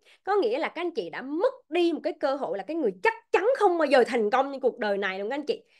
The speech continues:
Chưa bao giờ lịch sử chứng minh một cái, cái gọi là một cái ca nào. À, chưa thấy bao giờ, gọi là chưa thấy cái lịch sử, chưa thấy bao giờ một cái ca nào gọi là không dậy sớm, à, à,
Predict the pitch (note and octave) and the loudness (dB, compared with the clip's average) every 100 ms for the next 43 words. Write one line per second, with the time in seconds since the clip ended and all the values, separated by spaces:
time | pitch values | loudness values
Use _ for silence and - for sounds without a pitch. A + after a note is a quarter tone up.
0 | _ _ _ F#4 G#4+ A4 G#4+ F#4+ D4 A#3+ | _ _ _ 8 10 10 8 6 6 4
1 | - B3 A#3 D4+ F#4 A4+ G#4+ E4+ D4+ - | 2 0 0 0 4 6 6 4 2 -2
2 | E4 - _ E4+ D4+ E3 F#3+ F#3 - E4+ | -6 -8 _ -4 -4 -2 -4 -6 -10 -4
3 | E4 E4+ F4+ F4 D4 A#3 F3+ - _ _ | 2 4 4 4 2 0 -4 -10 _ _
4 | _ G#3+ B3 G#3+ F#3+ G4 G4 F4+ F4+ A4 | _ -6 -6 -8 6 6 6 2 0 0
5 | D4+ B3 G#3 F#3 F3+ E4 F4+ G#4 G#4+ F#4 | 2 0 0 -2 0 2 2 0 -2 -6
6 | C#4+ - - - _ F4 G4 G#4 E4 A3+ | -6 -4 -4 -4 _ 4 4 2 2 0
7 | - D#4+ D4+ C4+ A3+ F#3 F3+ - - - | -4 0 0 2 0 -2 -6 -18 -20 -8
8 | F3 F3+ - G#4 G4+ G4 D4+ A3 - C#4+ | -4 -4 2 6 8 8 6 2 0 2
9 | E4 - _ _ A#3+ C4+ F3+ - - _ | 2 -2 _ _ 0 0 -2 -8 -20 _
10 | F#3+ G3+ | -6 -6